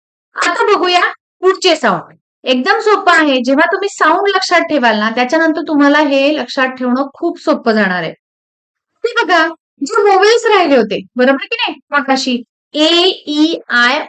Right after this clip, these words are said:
ओ, यू आणि बऱ्याच वेळा वाय सुद्धा व्होवेलचं काम करतं. कसं काय? कारण मगाशीच मी तुम्हाला सांगितलं की ए चे साऊंड खूप सारे होतात. जे व्होवेल्स आहेत त्यांचे खूप सारे साऊंड्स होतात.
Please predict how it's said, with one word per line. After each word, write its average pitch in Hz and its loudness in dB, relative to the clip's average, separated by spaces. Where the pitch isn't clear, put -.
ओ, 240 2
यू 240 0
आणि 240 -4
बऱ्याच 226 0
वेळा 220 0
वाय 240 0
सुद्धा 254 0
व्होवेलचं 208 2
काम 185 -4
करतं. 170 -12
कसं 415 0
काय? 262 0
कारण 285 2
मगाशीच 277 0
मी - -16
तुम्हाला 403 -2
सांगितलं 359 -2
की 359 -2
ए 302 2
चे 453 2
साऊंड 392 2
खूप 427 2
सारे 403 0
होतात. 320 -2
जे 349 2
व्होवेल्स 226 2
आहेत 226 -2
त्यांचे 277 0
खूप - -2
सारे 427 -2
साऊंड्स 330 0
होतात. 240 0